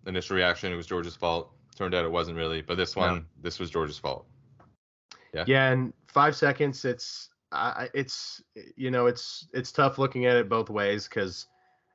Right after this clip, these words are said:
Speaker 2: yes, he was penalized, but, you know, you can sort of be like, five seconds compared to a D N F is nothing 'cause, you know,
Speaker 1: Right.
Speaker 2: George still came away with P four, but
Speaker 1: Hmm.
Speaker 2: it's, you know, it's, it's all about consistency, and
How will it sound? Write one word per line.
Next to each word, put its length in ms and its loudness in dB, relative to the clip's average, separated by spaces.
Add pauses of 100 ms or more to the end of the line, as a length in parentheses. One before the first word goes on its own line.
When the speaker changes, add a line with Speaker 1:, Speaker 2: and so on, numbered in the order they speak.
(100)
Speaker 2:
yes, 360 2
he 100 0
was 160 0
penalized, 800 4
but, 360 0 (480)
you 100 -2
know, 220 0 (220)
you 140 -6
can 140 -2
sort 220 6
of 60 4
be 100 4
like, 180 4
five 260 4
seconds 400 -2
compared 440 0
to 200 -2
a 40 -2
D 200 -4
N 80 2
F 240 2
is 140 -8
nothing 500 -2
'cause, 320 -10
you 80 -8
know, 100 -6
Speaker 1:
Right. 80 -10
Speaker 2:
George 300 -4
still 360 -6 (140)
came 220 -4
away 260 0
with 300 -6
P 140 -4
four, 380 2
but 340 -2 (120)
Speaker 1:
Hmm. 100 -10 (920)
Speaker 2:
it's, 540 2
you 140 4
know, 180 8
it's, 280 0
it's 180 -2
all 160 6
about 260 6
consistency, 880 -4
and 400 -4